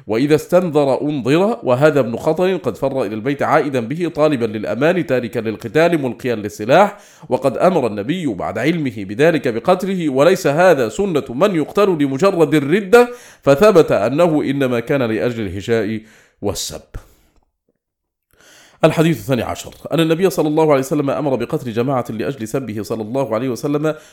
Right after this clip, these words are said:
وقتل جماعة لأجل ذلك مع كفه عمن هو بمنزلتهم في كونه كافرا حربيا،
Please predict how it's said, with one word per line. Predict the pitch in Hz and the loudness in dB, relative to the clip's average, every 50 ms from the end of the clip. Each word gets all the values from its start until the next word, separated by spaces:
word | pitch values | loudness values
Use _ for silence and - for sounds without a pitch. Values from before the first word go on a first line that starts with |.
| _ _ - | _ _ -8
وقتل | 110 113 - 160 156 139 123 113 | -2 0 0 0 2 2 0 2
جماعة | 104 120 123 139 143 139 123 - | 0 0 0 0 0 0 -2 -2
لأجل | 123 110 113 110 131 143 120 110 | -4 -6 -6 -6 -8 -8 -8 -6
ذلك | 110 135 156 156 139 - 139 135 131 - - _ _ _ - | -2 -2 -2 0 0 0 0 -2 -2 -4 -8 _ _ _ -4
مع | 123 120 104 120 | -2 0 0 0
كفه | - - 147 - - 123 113 120 101 | 0 -2 -2 -2 -4 -4 -4 -2 0
عمن | 113 131 139 120 110 | 0 0 0 -2 -4
هو | 117 135 139 | -4 -4 -4
بمنزلتهم | 113 113 113 113 104 92 113 107 107 104 143 139 120 104 | -4 -4 -4 -6 -6 -6 -6 -6 -4 -4 -4 -6 -6 -6
في | 92 107 | -8 -8
كونه | 95 - 147 139 123 117 117 113 | -6 -4 -4 -4 -4 -4 -4 -4
كافرا | - - 147 135 - 113 110 104 | -4 -4 -4 -4 -2 -4 -4 -6
حربيا، | 92 95 110 107 110 143 160 156 156 151 | -6 -8 -8 -8 -6 -4 0 0 0 0